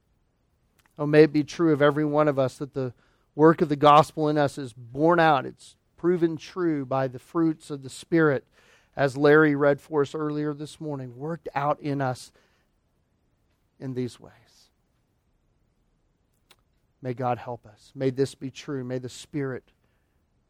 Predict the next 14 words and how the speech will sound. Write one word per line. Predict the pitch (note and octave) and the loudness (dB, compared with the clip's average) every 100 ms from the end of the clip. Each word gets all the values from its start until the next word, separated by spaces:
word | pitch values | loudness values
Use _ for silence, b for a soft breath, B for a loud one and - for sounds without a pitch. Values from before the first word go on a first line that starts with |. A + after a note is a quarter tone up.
| _ _ _ _ _ _ _ _ _ _ _ - | _ _ _ _ _ _ _ _ _ _ _ -6
make | C#3+ C#3 | -4 -4
Colonial | - C3+ C3+ C3 | -6 -6 -4 -4
Bible | B2 B2+ A2+ | 0 0 -2
Church | A2+ - A#2+ A2+ | -8 -16 -16 -18
a | |
picture | - C3+ - C3 | -14 -14 -14 -16
of | A2+ | -14
verses | A#2+ A#2 B2 A2 | -12 -12 -14 -14
eight | A2 | -16
through | - A2+ | -16 -20
twelve. | _ - A2+ A2+ | _ -20 _ -20
Let's | G#2+ | -20
pray. | _ A#2+ G#2+ | _ -20 -20
Father, | - B2+ B2 A2+ | -8 -4 -4 -8